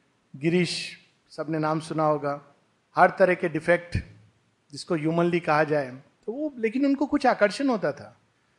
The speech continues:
तो परमहंस जी के पास जाके कहते हैं, "मुझे अच्छा तो लगता है आपकी बात सुनना, लेकिन ये सब मैं कर नहीं सकता हूँ, ये सब, अब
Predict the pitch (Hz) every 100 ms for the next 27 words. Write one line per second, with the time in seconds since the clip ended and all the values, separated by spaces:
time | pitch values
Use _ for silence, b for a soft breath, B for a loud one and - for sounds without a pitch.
0 | _ _ - 170 180 196 226 214 214 202
1 | 208 208 202 208 202 190 233 226 220 285
2 | 220 - 247 269 240 220 285 247 214 240
3 | 175 202 - 226 233 220 254 220 226 247
4 | 214 180 208 233 190 - 160 143 135 180
5 | 143 _ _ _ _ _ _ _ _ -
6 | 185 180